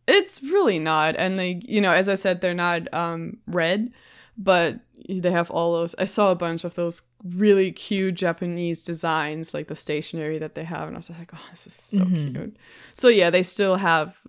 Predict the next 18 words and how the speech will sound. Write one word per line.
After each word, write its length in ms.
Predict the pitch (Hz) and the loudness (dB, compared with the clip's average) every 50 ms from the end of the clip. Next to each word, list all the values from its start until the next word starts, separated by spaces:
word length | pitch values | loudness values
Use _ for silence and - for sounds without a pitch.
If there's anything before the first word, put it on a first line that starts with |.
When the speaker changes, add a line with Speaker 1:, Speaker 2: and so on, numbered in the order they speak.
| - - | -8 -4
Speaker 1:
that 180 | 160 165 165 | -4 -4 -4
kind 280 | - - 180 165 160 165 | -4 -6 -4 -4 -4 -4
of, 260 | 160 156 156 - - - | -6 -8 -8 -10 -12 -10
you 80 | 165 | -8
know, 360 | 160 160 160 160 160 165 170 170 - | -8 -8 -8 -8 -8 -10 -12 -10 -4
greeting 360 | 185 175 175 170 170 170 170 | -2 -2 -2 -2 -4 -8 -8
card 480 | - - - 170 156 151 156 147 151 151 | -10 -4 -2 -2 0 0 -2 -4 -4 -6
or 120 | 160 160 | -6 -8
you 200 | 160 160 156 156 | -8 -10 -12 -14
just, 180 | 156 - - - 254 | -14 -14 -16 -14 -14
you 100 | 165 160 | -12 -12
know, 220 | 151 160 165 170 - _ _ | -12 -12 -14 -14 -16 _ _
Happy 360 | _ - - 180 180 - 196 | _ -4 -4 -4 -4 -2 -4
New 180 | 175 175 175 170 | -4 -4 -4 -4
Year 240 | 170 160 165 165 | -4 -6 -6 -8
card 500 | 165 - - - 156 151 147 156 165 170 _ _ - | -10 -10 -8 -8 -6 -6 -6 -8 -10 -14 _ _ -8
too. 260 | - - 160 - - 220 | -4 -2 -2 -2 -2 0
Speaker 2:
Yes. 680 | 196 180 170 156 143 - - - - - - _ _ | 0 0 0 -2 -4 -8 -12 -16 -20 -20 -20 _ _